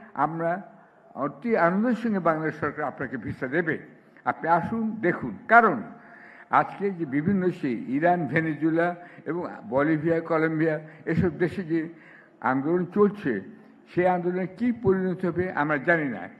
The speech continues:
কিন্তু বাংলাদেশে আমরা দেখছি আন্দোলনের ফলে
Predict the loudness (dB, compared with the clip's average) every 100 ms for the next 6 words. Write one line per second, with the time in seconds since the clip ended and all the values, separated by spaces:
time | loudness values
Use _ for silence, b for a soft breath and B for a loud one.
0 | -12 -8 -6 2 2 2 0 0 -4 -4
1 | -6 -8 -6 -8 -8 -10 B B 0 0
2 | 0 -4 -4 -4 -4 -6